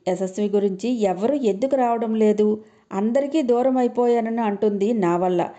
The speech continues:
వాళ్ళ మామయ్య ఎలా వదిలేశాడు యశస్విని,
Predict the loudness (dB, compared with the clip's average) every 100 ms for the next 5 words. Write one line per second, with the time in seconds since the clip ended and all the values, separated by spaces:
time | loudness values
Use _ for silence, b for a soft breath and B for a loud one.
0 | B B B -2 0 0 0 0 0 2
1 | 2 2 2 2 2 0 2 0 2 0
2 | 2 0 0 -4 -4 -4 -2 -4